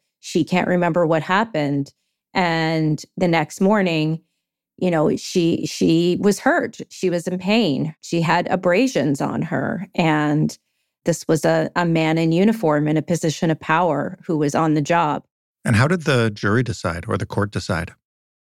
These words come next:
Speaker 1: Well, in that first trial, the case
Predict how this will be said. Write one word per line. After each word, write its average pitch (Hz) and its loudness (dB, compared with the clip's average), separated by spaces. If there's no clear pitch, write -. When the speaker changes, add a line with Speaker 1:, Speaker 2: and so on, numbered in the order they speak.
Speaker 1:
Well, 262 2
in 262 0
that 240 0
first 254 -2
trial, 160 -2
the 190 -2
case 185 -2